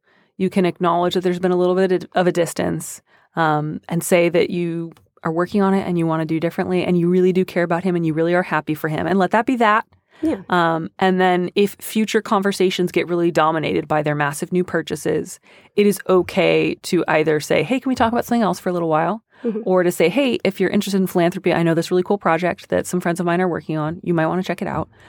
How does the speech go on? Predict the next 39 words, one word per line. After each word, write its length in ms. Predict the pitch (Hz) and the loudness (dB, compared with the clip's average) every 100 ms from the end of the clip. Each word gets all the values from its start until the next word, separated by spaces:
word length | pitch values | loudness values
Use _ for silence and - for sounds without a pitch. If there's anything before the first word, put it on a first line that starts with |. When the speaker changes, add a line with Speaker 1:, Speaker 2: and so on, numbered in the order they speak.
| - _ | -20 _
Speaker 1:
Um, 280 | 170 160 151 | 0 0 -2
or 280 | - 302 294 | 0 2 4
to 140 | 311 226 | 2 -2
just 180 | 226 - | -4 0
say, 200 | 220 208 | 0 2
like, 200 | 196 185 | 0 -2
"I 60 | 233 | -2
love 200 | 226 226 | 0 0
you. 80 | 240 | 0
I 20 | |
hope 120 | 226 | 2
you're 60 | 220 | 0
having 160 | 214 | 2
a 40 | 208 | 0
great 240 | 202 190 | 2 0
time. 340 | - 175 170 175 _ | 0 -2 -2 -6 _
Gotta 240 | - 160 156 | -2 0 0
go." 220 | - - _ _ _ | -4 -4 _ _ _
Speaker 2:
Yeah. 140 | 262 202 | 0 2
Speaker 1:
Like, 160 | 190 208 | 2 2
you 160 | 226 | 2
can 220 | 233 262 | 2 0
say 440 | 220 - 190 180 165 | 0 4 4 4 2
neutral 500 | 165 190 233 - 208 | 2 2 2 2 0
things 400 | - 117 170 - | -2 -6 -10 -4
that 160 | 180 165 | 0 0
are 80 | |
just 260 | 151 160 - | 0 -4 -2
like, 240 | 156 151 | -2 -2
"You 60 | 226 | -4
sound 180 | 302 294 | 0 0
really 160 | 285 | 0
happy. 300 | 247 311 - | 0 -2 0
I'm 100 | 185 | 0
so 160 | 180 208 | 0 2
glad 220 | 202 190 | 4 2
to 60 | 185 | 2
hear 180 | 165 151 | 0 2
that." 220 | 147 | 0